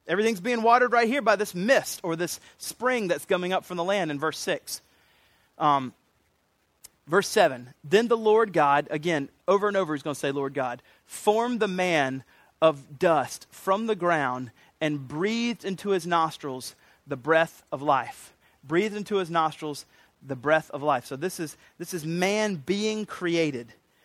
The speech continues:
This, this is unlike any other created thing. Um, I know it's kinda weird to think that God, like, grabbed man's face and was like, <sighs> like, breathing into his no-, I,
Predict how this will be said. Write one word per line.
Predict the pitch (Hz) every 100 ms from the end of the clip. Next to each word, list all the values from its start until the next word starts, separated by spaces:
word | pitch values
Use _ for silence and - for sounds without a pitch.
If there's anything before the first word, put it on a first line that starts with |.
| _ -
This, | 185 - - _ 170
this | 190
is | 170 -
unlike | 196 240 233 208 185 -
any | 208 220 -
other | 190 185 175
created | - 190 170 175 156 -
thing. | 139 113 110 _ _ _ _
Um, | 147 139 127 _ _ -
I | 165
know |
it's | 208
kinda | - 180
weird | 151 185 165
to |
think | 139 160 143
that | 143 147
God, | 151 143
like, | 139
grabbed | 143 151 151
man's | 147 143 131
face | - 147 135
and | 135
was | 131
like, | 123 _ _ -
<sighs> | - - - - 156
like, | 151
breathing | 160 185 170
into | 160 156
his | 156
no-, | 147
I, | 151